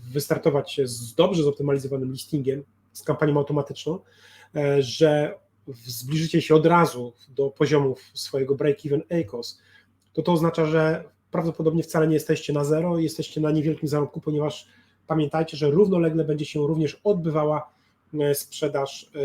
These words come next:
e, sprzedaż organiczna. E, nawet jeśli to będzie na początku, nie wiem,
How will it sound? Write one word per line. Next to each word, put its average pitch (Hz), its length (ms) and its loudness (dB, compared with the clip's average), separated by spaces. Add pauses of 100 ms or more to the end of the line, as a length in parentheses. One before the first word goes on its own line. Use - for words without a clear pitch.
(220)
e, 127 40 -6
sprzedaż - 760 -12
organiczna. 151 640 0 (480)
E, 165 120 -2
nawet 165 220 2
jeśli - 180 -16
to 147 80 -4
będzie 147 240 -2
na 151 80 -2
początku, 147 440 -6
nie 143 100 -2
wiem, 123 140 -8